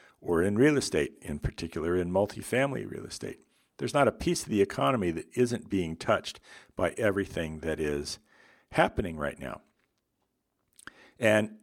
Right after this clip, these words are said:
anyone who is contemplating, and this is for all of you out there, any of you that are contemplating making an investment, whether it's,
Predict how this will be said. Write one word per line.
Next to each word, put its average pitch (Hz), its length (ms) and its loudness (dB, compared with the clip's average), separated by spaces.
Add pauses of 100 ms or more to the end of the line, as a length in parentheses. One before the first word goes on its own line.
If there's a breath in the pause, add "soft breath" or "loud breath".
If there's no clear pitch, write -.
anyone 120 640 6
who 110 220 4
is 104 120 6
contemplating, 95 800 2
and 82 80 -6
this 98 140 -4
is 110 120 -4
for 107 180 4
all 123 160 8
of 101 100 2
you 120 220 4
out 82 180 0
there, 71 160 -6
any 170 280 4
of 135 100 2
you 120 180 6
that 110 160 6
are 101 60 4
contemplating 92 880 0
making 117 360 2
an 120 60 0
investment, 113 600 -2 (460 loud breath)
whether 90 380 6
it's, 82 320 2